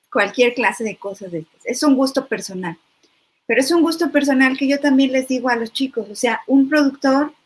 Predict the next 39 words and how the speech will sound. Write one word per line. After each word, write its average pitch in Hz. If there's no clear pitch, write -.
es, 240
tiene 285
que 294
tener 262
un 277
conocimiento, 247
eh, 226
y 220
una 247
gama 247
muy 254
amplia 262
de 233
conocimientos. 180
Entre 220
ellas 262
está 262
el 233
saber 247
de 226
nuevos 262
equipos 269
y 226
nuevas 226
tecnologías. 185
Justo 302
para 214
eso, 226
porque 220
tú 247
sabes 254
que 240
tu 269
fotógrafo 269
te 240
está 233
pidiendo 214
cierta 262
luz 302